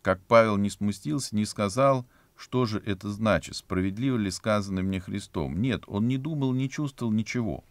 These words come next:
пишет, да, того, но веровал. И далее свидетель Иоанн Златоуст, э, говорит так, цитата, "Таково коварство дьявола. Под видом набожности он расставляет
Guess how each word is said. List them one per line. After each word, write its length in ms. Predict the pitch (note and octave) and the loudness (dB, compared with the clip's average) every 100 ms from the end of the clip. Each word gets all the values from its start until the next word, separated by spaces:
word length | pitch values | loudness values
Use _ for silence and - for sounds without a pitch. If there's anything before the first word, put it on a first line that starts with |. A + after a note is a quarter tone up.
| _ | _
пишет, 420 | - C#2 - - - - - - _ | -8 -8 -8 -18 -20 -20 -20 -20 _
да, 340 | - D2 B1 - _ _ - | -8 -6 -6 -8 _ _ 4
того, 420 | F2 F#2 C#2+ G#1+ _ _ | 4 4 -2 -4 _ _
но 160 | F2 F#2 | -4 -2
веровал. 560 | A2+ A2 D2+ G#1+ A#1 _ _ - | 2 2 0 -4 -12 _ _ -12
И 40 | |
далее 360 | D2 B2 C3+ A2+ | 0 2 2 -4
свидетель 380 | G2 G2+ G2+ | -4 -8 -4
Иоанн 120 | F#2 F#2+ | -4 -2
Златоуст, 460 | F#2 F2+ F#2+ - - | -2 -2 -4 -10 -14
э, 40 | |
говорит 480 | E2+ D#2+ D#2 D#2+ E2 - | -12 -8 -4 -4 -4 -4
так, 280 | A#1 - _ _ _ _ _ _ - | -6 -6 _ _ _ _ _ _ -14
цитата, 460 | D#2+ D#2 B1+ - _ _ _ _ _ _ - | -8 -4 -6 -8 _ _ _ _ _ _ -6
"Таково 420 | F#2+ G#2 A2+ E3 | 6 6 8 2
коварство 640 | B2 G#2 B2 C3 - A#2+ | 4 6 6 4 0 -4
дьявола. 640 | A2+ A#2+ B2 F#2 B1+ A1 - _ _ | -4 0 4 4 2 -8 -14 _ _
Под 240 | A#2 B2 A2+ | 8 8 8
видом 540 | D3 E3 G2 D2 D#2+ | 0 2 2 2 4
набожности 920 | B2 G3+ F3 A2 F2 D#2+ - - A1+ - _ - | 6 6 4 0 0 -4 -4 -12 -12 -14 _ -4
он 420 | B2+ E3+ E3+ D#3 _ | 0 2 0 -4 _
расставляет 880 | - D#2+ - E2 D#2 F2+ G2 F#2+ F#2 | -6 -6 -2 -2 0 0 2 0 -4